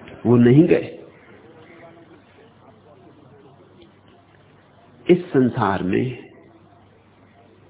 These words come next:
दुखी आदमी के लिए सहानुभूति करने वाले लोग मिल जाते,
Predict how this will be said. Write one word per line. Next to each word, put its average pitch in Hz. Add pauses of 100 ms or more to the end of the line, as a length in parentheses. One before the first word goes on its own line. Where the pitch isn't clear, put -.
(160)
दुखी 135
आदमी 104
के -
लिए 101
सहानुभूति 101
करने 104
वाले 92
लोग 110
मिल 98
जाते, -